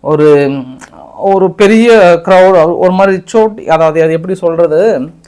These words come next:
ஆ, நேத்து முன்ன வீடியோ பார்த்து சொன்ன டிஸ்கஸ்டிங், ஆ, டிஸ்கஸ்டிங்கா இருக்கு அப்படின்ற மாதிரி வந்து இஸ்ரேல் தரப்புல ஒரு பலத்த குற்றச்சாட்டு. அதனால இமீடியட்டா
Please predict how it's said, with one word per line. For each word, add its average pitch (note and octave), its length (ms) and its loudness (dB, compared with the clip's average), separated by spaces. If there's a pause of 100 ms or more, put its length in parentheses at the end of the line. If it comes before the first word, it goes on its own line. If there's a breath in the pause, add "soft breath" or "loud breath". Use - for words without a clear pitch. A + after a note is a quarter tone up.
(260 soft breath)
ஆ, C#3 320 -6
நேத்து D3 340 -6 (160)
முன்ன E3 300 -4
வீடியோ E3 200 -4
பார்த்து D#3 240 -4
சொன்ன D3 220 -4
டிஸ்கஸ்டிங், F3+ 580 -10 (200)
ஆ, G#3 40 -16 (640 soft breath)
டிஸ்கஸ்டிங்கா A#3 640 -2 (100)
இருக்கு D3+ 300 0
அப்படின்ற C3 240 -4
மாதிரி C3 340 -2
வந்து C#3+ 240 -4 (220)
இஸ்ரேல் D3+ 380 -6
தரப்புல B2+ 320 -4
ஒரு D#3+ 60 -10
பலத்த E3 320 -2
குற்றச்சாட்டு. C#3 680 -6 (480 soft breath)
அதனால E3+ 320 0
இமீடியட்டா G#3+ 540 2